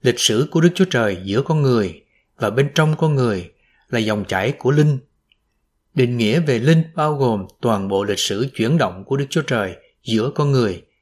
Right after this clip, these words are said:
và bên trong con người. Nếu thấy điều này, chúng ta sẽ hiểu Kinh Thánh cách nội tại và hiểu được ý nghĩa thật của Kinh Thánh. Bây giờ, Linh đã trở nên linh ban sự sống.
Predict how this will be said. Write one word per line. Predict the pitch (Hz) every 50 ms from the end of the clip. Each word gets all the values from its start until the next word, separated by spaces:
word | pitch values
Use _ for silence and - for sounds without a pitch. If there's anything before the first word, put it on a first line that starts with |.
| _ -
và | 120 101
bên | 92 107 120 123
trong | 120 - 127 127 123
con | 117 131 123 117
người. | 110 101 92 85 90 - _ _ _ _ _ _ _ _ _ _ _ _ _ _ _ _ _
Nếu | - 135 170
thấy | 175 - 180 202
điều | 202 175 139
này, | 120 117 104 92 87 85 82 _ _ _ _ _ _ _ _ _
chúng | - 151 147 143
ta | 147 143
sẽ | 135 - 151
hiểu | 127 110 104 107 120 135
Kinh | - 143 135
Thánh | 123 127 131 151 160 160
cách | - 170 -
nội | 147 107 90 90
tại | - 98 90 85 82 87 - _ _ _ _ _ _ _ _ _ _
và | - -
hiểu | 87 - - 107 135
được | 151 139 101 82 -
ý | - 151 156
nghĩa | 139 117 107 127 139
thật | - - 95 - - _ _
của | - - 101
Kinh | 104 - 120 104
Thánh. | 90 104 104 110 139 - _ _ _ _ _ _ _ _ _ _ _ _ _ _ _ _ _ _ _ _ _ _ _
Bây | - 156 160
giờ, | 147 135 120 107 98 95 101 - _ _ _ _ _ _ _ _
Linh | - 160 160 160 160 151
đã | 156 160
trở | - 165
nên | 165 160 156 156
linh | 151 156 165 160 160
ban | 156 156 151
sự | - - -
sống. | - - - 135 165 196